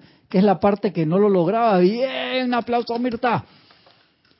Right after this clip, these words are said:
Dice, "La primera vez lo pude hacer el domingo en la transmisión de la llama.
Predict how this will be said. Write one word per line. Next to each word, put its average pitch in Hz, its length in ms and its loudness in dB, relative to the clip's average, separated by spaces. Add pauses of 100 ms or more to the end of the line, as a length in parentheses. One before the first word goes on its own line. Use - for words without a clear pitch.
(360)
Dice, 185 220 -4
"La 170 120 0
primera 185 380 2
vez 214 220 2
lo 180 240 0
pude 233 240 2
hacer 214 320 0
el 214 100 0
domingo 202 420 -2
en 208 60 0
la 175 140 -2
transmisión 175 440 -4
de 202 100 -2
la 170 120 0
llama. 165 540 -2